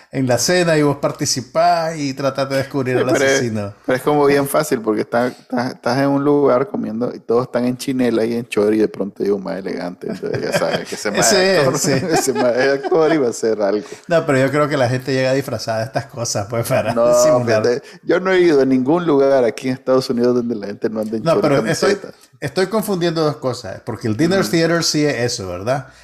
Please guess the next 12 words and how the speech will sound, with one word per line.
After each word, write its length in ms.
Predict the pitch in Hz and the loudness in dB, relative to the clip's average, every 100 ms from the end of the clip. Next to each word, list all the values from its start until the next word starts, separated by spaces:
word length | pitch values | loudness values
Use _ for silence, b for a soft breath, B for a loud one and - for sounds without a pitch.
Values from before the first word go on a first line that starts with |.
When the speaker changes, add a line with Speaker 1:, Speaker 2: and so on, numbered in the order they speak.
| B - | B -2
Speaker 1:
Es 100 | 131 | 0
un 80 | |
Speaker 2:
Ujú. 80 | 175 | 2
Speaker 1:
teatro-restaurante, 1160 | 190 131 131 160 165 - 143 113 117 120 107 92 | 2 2 2 0 -4 0 0 2 0 -2 -4 -8
pues, 180 | 117 117 | -6 -2
y 40 | |
los 120 | 107 | -2
actores 340 | 101 - 120 139 | -4 -6 -6 -6
están 300 | - 120 123 | -4 -2 0
en 100 | 131 | -2
el 100 | 120 | -2
escenario. 600 | - 95 104 95 87 | -4 -4 -4 -4 -6